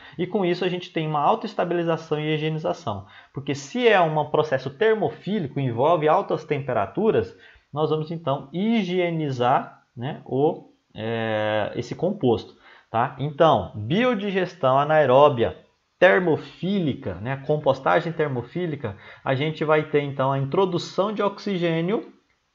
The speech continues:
alta estabilização, porque os micro-organismos aeróbios vão degradar a matéria orgânica,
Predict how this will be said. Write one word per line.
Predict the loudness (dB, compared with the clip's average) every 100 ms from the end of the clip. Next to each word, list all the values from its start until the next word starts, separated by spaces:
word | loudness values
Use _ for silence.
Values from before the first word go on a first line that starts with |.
| _ 2
alta | 4 6 6 4 2 2 2
estabilização, | 0 2 0 0 2 0 2 -2
porque | -2 0
os | 0
micro-organismos | 2 0 2 2 4 2 0 0 2
aeróbios | 4 6 6 4 0
vão | -4 0
degradar | 0 2 4 4 2
a |
matéria | 0 -2 -2
orgânica, | -2 -4 -4 -6 -12